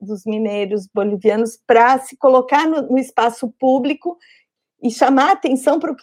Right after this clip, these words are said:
pras coisas que estavam acontecendo, pras violências, né, e, se, e, e, e criar uma certa legitimidade. Então, a gente,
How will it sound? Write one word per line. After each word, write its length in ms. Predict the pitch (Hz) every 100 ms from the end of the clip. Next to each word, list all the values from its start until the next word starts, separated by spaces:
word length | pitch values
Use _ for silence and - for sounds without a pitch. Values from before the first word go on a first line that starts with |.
| -
pras 260 | 254 240
coisas 260 | - 233 220
que 80 | -
estavam 260 | - 233
acontecendo, 840 | 277 370 359 453 - 277 294 285 226
pras 240 | 220 208
violências, 920 | 214 277 320 247 247 262 247 254 214
né, 200 | 214 240
e, 220 | 294 208
se, 240 | 220 - -
e, 260 | 208 226 254 226
e, 280 | 233 220 -
e 180 | 240 226 _
criar 340 | - 240 254 285
uma 160 | 294
certa 360 | 277 - 226 247
legitimidade. 920 | 240 233 240 - 262 247 226 190 190 _ _ _
Então, 140 | 254
a 80 | 294
gente, 420 | 302 320 - 311